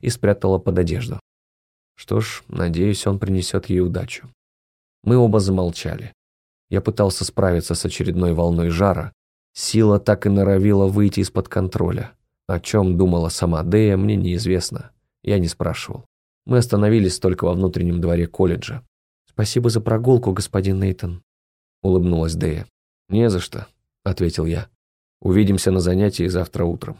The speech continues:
Она кивнула. "До завтра". И поспешила к женскому крылу, а я направился к мужскому. Только внутрь не заходил,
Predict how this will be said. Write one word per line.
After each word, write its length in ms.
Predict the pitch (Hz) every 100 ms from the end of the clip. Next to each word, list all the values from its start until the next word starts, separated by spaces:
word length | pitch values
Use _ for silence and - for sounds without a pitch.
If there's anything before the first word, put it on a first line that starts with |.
| - _ _ _ -
Она 220 | 92 95
кивнула. 560 | - 92 87 80 87 - _ _ _
"До 120 | 127
завтра". 440 | 120 107 - 95 90 _ _ _ _ -
И 60 |
поспешила 580 | 139 113 - 92 117 101
к 80 | 85
женскому 400 | 95 - 85 85
крылу, 440 | - 85 78 - _ _ -
а 120 | 92
я 120 | 90 110
направился 560 | 95 92 90 87 87
к 80 | -
мужскому. 580 | 85 - - - - - _ _ _ _ -
Только 280 | 92 -
внутрь 320 | 92 123 117 85
не 120 | 85
заходил, 560 | 82 - 87 80 -